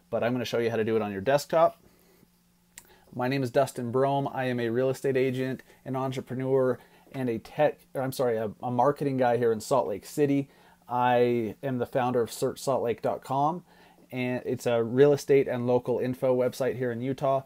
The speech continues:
And I'm also the host of the Salt Lake, of Salt Lake Insider, which is a new show on, uh, YouTube and Facebook. So check that out. Hopefully this video helps you guys out. So here's the deal.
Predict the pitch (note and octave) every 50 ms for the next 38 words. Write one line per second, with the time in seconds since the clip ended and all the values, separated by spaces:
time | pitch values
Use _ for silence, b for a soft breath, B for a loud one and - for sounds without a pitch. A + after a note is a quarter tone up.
0 | B B B B B B - B2+ B2 B2 B2 A#2+ A2+ - - A#2+ B2 A#2+ - -
1 | B2 C#3 C#3 C#3 - - D3 C3+ B2+ A#2 A2+ A#2+ A2+ A2+ - - - D3 D3 D3
2 | C#3 - - - C3 B2 A#2 A#2 A2 - - - C#3 C3+ C3+ G#2 G#2 C3 B2+ B2
3 | A#2+ - - - _ _ _ - B2+ A#2 - - - D3+ B2 B2+ C3+ - - -
4 | - C#3+ D3 D3 - - C#3+ B2 A#2+ A#2+ B2 A#2+ A#2+ A#2+ A#2 G#2+ - B2 A2+ A#2
5 | A2+ A#2 A#2+ A#2+ - - - C3+ B2 A#2+ A#2 A#2 A#2 A2 A2+ A2 A2 G#2+ - G#2+
6 | G#2+ G#2+ G#2+ A2 A#2 A#2 A2+ - B2 A2+ A2 G#2+ - - A2 G#2+ G2+ - - G2+
7 | F#2 - - G2+ F#2+ - A2 G#2 - - G2+ G2 F#2+ F#2+ - B B B B B
8 | B B - F3 F3+ - - F#3+ F3 D#3 D3+ C#3 - B2+ C#3 C3+ C3+ C3+ C3 B2+
9 | B2+ A2 A#2 B2+ A2 - - B2 A#2 A#2+ G#2+ G#2+ G#2 G2 G2+ F#2 E2 - - _
10 | _ _ _ - - - D#3+ C3+ - - - - - - - - - - _ -
11 | B B B B B B B B B B B B B B B B B - _ _
12 | _ _ _ _ _ B2+ B2+ B2 A2 A#2+ A2+ - G2+ F#2 E2 C#2+ D2 D2 b